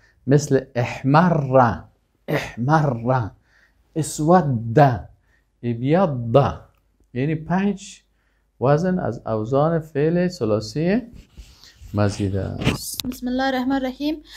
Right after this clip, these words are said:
Speaker 2: فعل س-، ثلاثی مزید فیه به دو حرف می‌باشه، به دو، به دو حرف. این فعل است که در آن دو حرف زاید آمده باشه که دارای پنج وزن می‌باشه.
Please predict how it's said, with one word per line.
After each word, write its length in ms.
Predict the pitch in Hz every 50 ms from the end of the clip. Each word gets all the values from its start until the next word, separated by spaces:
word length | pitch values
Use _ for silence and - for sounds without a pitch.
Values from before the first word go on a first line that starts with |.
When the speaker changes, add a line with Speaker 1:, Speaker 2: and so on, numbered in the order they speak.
| - - _ _
Speaker 2:
فعل 240 | - 277 285 285
س-، 440 | 277 277 - 240 247 226 196 208 220
ثلاثی 580 | 233 226 - 240 233 233 247 254 - 285 277 269
مزید 320 | 262 240 220 220 247 247
فیه 340 | - - 240 240 226 277 294
به 140 | 226 226 214
دو 120 | 196 220
حرف 300 | 220 226 254 254 254 -
می‌باشه، 340 | 254 247 233 262 254 254 247
به 60 | 226
دو، 140 | 220 185 233 - 208
به 60 | 233
دو 140 | 196 233 254
حرف. 240 | 254 285 285 294 285 - - - - - -
این 120 | - 269
فعل 260 | 269 - 349 349 349 339
است 340 | 320 311 320 330 320 330 -
که 60 | 277
در 200 | 220 240 226 - -
آن 160 | 302 320 277
دو 80 | 233
حرف 260 | 311 294 302 254 - 226
زاید 280 | 196 220 233 247 240
آمده 280 | 214 214 208 208 254 285
باشه 320 | 262 311 302 302 330 320
که 100 | 320 311
دارای 220 | 202 196 214 254 262
پنج 300 | 254 247 214 226 226 247
وزن 200 | 247 240 262 254
می‌باشه. 500 | 247 254 254 254 254 254 254 277 277